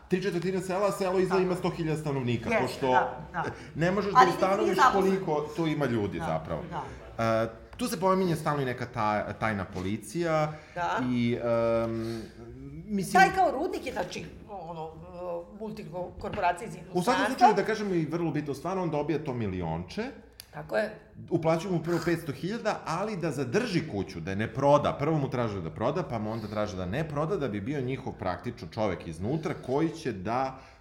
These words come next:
Speaker 1: ubeđuje druge seljane
Speaker 2: E,
Speaker 1: da
Speaker 2: tako,
Speaker 1: prodaju,
Speaker 2: samo, da.
Speaker 1: da prodaju kuću.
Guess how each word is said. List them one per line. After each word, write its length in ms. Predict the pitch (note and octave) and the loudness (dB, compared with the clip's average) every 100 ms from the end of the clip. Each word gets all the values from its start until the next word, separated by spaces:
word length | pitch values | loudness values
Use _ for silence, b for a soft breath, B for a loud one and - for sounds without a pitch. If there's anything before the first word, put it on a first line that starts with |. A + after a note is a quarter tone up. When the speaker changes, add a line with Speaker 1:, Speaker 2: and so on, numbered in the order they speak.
| B | B
Speaker 1:
ubeđuje 500 | F#2+ A#2 C3 E3+ C#3 | -2 2 2 2 0
druge 500 | A#2 B2+ B2+ G#2+ F2 | 2 0 0 0 -2
seljane 480 | - E2+ F2 D3 F#3+ | -2 -4 0 0 2
Speaker 2:
E, 60 | |
Speaker 1:
da 60 | D3 D3+ | 4 4
Speaker 2:
tako, 240 | F3+ - | 4 2
Speaker 1:
prodaju, 420 | D3 B2+ A#2+ C3+ A#2+ | 2 2 4 2 4
Speaker 2:
samo, 380 | G2 G2 - | 2 0 -6
da. 300 | - F#3 - - - | -4 -4 -4 -8 2
Speaker 1:
da 160 | D3 | 4
prodaju 480 | C#3 C3 A#2 A#2 F#2+ - | 6 8 8 8 2 0
kuću. 340 | F2+ F2+ - | -4 -4 -2